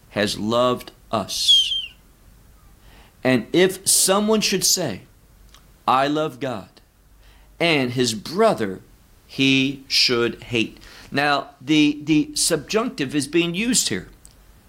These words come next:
because it's a hypothetical situation. Now, it could be the reality for your life or my life or someone else's, but he's simply giving an example.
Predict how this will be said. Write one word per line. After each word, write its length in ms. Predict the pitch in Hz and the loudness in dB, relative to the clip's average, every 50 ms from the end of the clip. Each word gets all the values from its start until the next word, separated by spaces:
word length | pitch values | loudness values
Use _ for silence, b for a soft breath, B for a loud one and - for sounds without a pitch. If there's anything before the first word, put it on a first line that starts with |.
| - - | -6 -2
because 500 | 175 170 175 - 160 135 135 143 139 - - | -2 0 0 2 2 2 2 2 0 -2 -4
it's 240 | - - - - - - - | -4 -4 -4 -4 -4 -2 2
a 260 | 151 151 147 - - | 2 2 2 0 -4
hypothetical 1080 | - - - - 151 165 160 175 165 - - 131 120 110 127 - 135 139 143 - - - - - - | -10 -10 -6 -4 -2 -2 -2 -4 -6 -2 0 0 0 0 -2 -4 -4 -4 -4 -6 -8 -16 -20 -14 -6
situation. 760 | - - 202 208 208 - 190 185 208 226 220 - - - - - B B B B B | -2 0 0 0 0 0 0 2 2 2 2 0 -2 -4 -8 -16 B B B B B
Now, 180 | 143 147 143 | 0 2 2
it 140 | 135 131 - | 2 0 -2
could 240 | - 233 247 208 170 | -4 -6 -4 -2 -2
be 120 | 196 165 | -2 0
the 120 | 135 143 131 | 0 0 0
reality 680 | 127 131 147 180 233 240 202 160 - - 113 85 - _ _ b b b b b b | 0 0 2 2 2 0 -2 -4 -6 -10 -14 -16 -16 _ _ b b b b b b
for 180 | b 147 135 123 | b -2 -2 0
your 220 | 123 131 175 214 214 | 2 2 4 4 4
life 380 | 185 151 131 123 117 - - - | 4 2 0 0 -2 -6 -10 -10
or 120 | - 113 | -8 -6
my 300 | 120 123 127 147 190 226 | -4 0 0 2 2 2
life 340 | 202 156 127 120 120 117 - | 0 0 0 0 -2 -2 -4
or 80 | 123 123 | -6 -4
someone 380 | - - 170 160 151 151 151 | -2 0 0 0 0 0 0
else's, 360 | 175 208 220 - - 139 127 131 | 0 0 0 0 -2 -2 -4 -4
but 340 | - 233 170 110 - - - - _ b b b b b b | -4 -2 -4 -4 -4 -8 -20 -20 _ b b b b b b
he's 240 | b 135 131 - - | b 0 2 2 2
simply 360 | - 170 175 180 - 175 165 | 2 0 0 0 0 -2 0
giving 480 | 135 131 147 127 104 117 110 101 101 - - - - - - - - | 2 2 0 0 0 0 -4 -4 -6 -8 -14 -20 -20 -20 -14 -8 -4
an 100 | 123 120 | -2 -2
example. 540 | 117 104 90 - 117 110 - - - - | -2 0 0 0 0 0 -2 -4 -8 -16